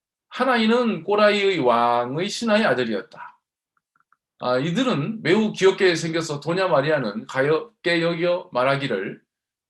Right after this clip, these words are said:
두 아이를 포로로 생각할 수 없다고 했으며 그리하여, 어, 그들을 자신의 자식처럼 생각하여 하며 교회에 바쳤다.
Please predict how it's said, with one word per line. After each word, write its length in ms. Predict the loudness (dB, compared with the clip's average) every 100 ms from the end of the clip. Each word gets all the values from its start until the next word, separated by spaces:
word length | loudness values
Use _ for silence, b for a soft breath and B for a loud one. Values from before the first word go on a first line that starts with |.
| _ _
두 200 | -2 2
아이를 480 | 4 4 2 -2 -6
포로로 300 | -6 -4 -4
생각할 300 | -6 -6 -6
수 140 | -6
없다고 360 | -6 -2 -2 -2
했으며 580 | -8 -8 -10 -10 -12 -8
그리하여, 640 | 0 2 2 2 0 -2 _ _ _ _ _ _ -12
어, 200 | -12 -8
그들을 440 | -2 0 0 -2
자신의 440 | -6 -8 -6 -6
자식처럼 640 | -6 -8 -8 -6 -4 -4 -8
생각하여 840 | -10 -6 -6 -6 -4 0 0 0
하며 520 | -4 -2 -2 -2 -6 -14 _ _ _ -14 -6
교회에 280 | -2 -2 -2
바쳤다. 600 | -6 -8 -14 -20 -20